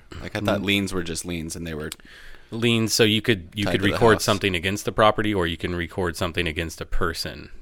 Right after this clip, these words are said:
Speaker 2: as a judgment, such as
Speaker 1: Gotcha.
Speaker 2: child support, something of that nature, um, monies owed,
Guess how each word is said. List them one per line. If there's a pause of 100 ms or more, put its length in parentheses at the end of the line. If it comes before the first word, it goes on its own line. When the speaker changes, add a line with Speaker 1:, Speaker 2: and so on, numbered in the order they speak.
(140)
Speaker 2:
as
a
judgment,
such
as
Speaker 1:
Gotcha.
Speaker 2:
child
support, (480)
something
of
that
nature,
um,
monies
owed,